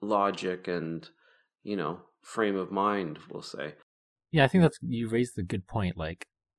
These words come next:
Speaker 2: um, like, it seems logical. Like, <laughs> what I, what I described for myself was more, it sounds like it's logical progression, but yeah, you're right. It wasn't really like, um,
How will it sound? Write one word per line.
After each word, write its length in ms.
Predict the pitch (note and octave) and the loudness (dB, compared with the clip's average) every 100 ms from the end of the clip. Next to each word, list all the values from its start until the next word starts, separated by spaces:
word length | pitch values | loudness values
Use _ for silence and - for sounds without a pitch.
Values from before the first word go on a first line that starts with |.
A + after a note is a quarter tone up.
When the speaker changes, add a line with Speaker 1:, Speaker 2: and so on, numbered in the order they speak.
| _ | _
Speaker 2:
um, 380 | - - - D3+ - - - - | -12 -10 -10 -14 -18 -20 -20 0
like, 140 | A#2 A2+ | 4 6
it 120 | B2 | 4
seems 400 | - D#3 D#3 - | 4 4 4 0
logical. 880 | A2 F#2 F2 G#2 B2+ - B2+ C3+ D3 _ | -2 2 2 2 -2 -4 -2 -2 -6 _
Like, 220 | G#2 F#2+ - | -2 -2 -2
<laughs> 20 | |
what 180 | F#2 D3 | 4 6
I, 160 | - | 8
what 160 | D3 A#2+ | 8 8
I 80 | A#2+ | 8
described 600 | A2 - G#2 G#2 A#2+ - _ _ D3+ | 6 6 8 8 6 -2 _ _ -8
for 140 | - | 0
myself 320 | G2+ F#2+ G#2 G#2 | 0 2 0 0
was 100 | G2 | 0
more, 200 | G2 G2 - _ _ | 0 0 -6 _ _
it 100 | A2+ | -2
sounds 200 | - D#3+ | 4 6
like 100 | C#3 | 6
it's 140 | G#2 F2 | 4 2
logical 420 | E2 F2 G2 F#2+ | 0 0 0 -2
progression, 640 | - G2 G#2+ A2+ C3+ C#3+ - - - - _ _ _ | -2 -2 -2 -4 -6 -8 -12 -20 -20 -20 _ _ _
but 300 | - F#2+ F2 - _ | 4 4 4 -4 _
yeah, 180 | C#3+ B2+ | 2 4
you're 160 | G#2 G#2 | 4 4
right. 160 | G2 | 4
It 120 | F2+ | 2
wasn't 340 | G2 A#2 A#2+ A2 | 2 2 2 -2
really 300 | G2+ G2 G2 | 0 4 4
like, 420 | F2+ E2 E2 - | 4 2 -2 -8
um, 600 | A2 E2+ D#2 D#2 D#2+ F2+ | -10 -8 -8 -12 -12 -12